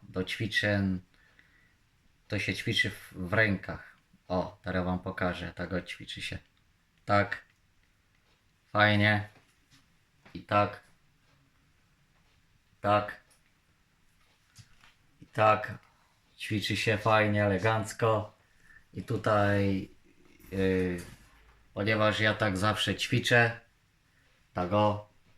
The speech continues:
tak się ćwiczy. Tak. Teraz tak. Yy, mięśnie już rosną po kurczaku.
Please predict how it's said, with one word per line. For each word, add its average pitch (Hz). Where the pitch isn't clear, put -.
tak 104
się 110
ćwiczy. 110
Tak. 104
Teraz 78
tak. 110
Yy, 87
mięśnie 110
już 90
rosną 127
po 101
kurczaku. 127